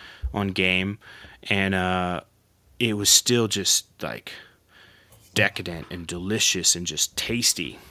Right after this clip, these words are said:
Um, man, it's got me a little hungry. But, uh, we've gone in here a wine braised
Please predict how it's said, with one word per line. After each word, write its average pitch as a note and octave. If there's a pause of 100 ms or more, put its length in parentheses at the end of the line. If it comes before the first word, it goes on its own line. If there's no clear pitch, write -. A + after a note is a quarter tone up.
(260)
Um, F#2+ (2500)
man, A2+ (600)
it's G2+
got F#2
me G2
a F#2
little F2+
hungry. F2 (480)
But, A2
uh, G2+ (1800)
we've A2
gone C#3
in C3+
here B2+
a A2
wine A2+
braised G#2+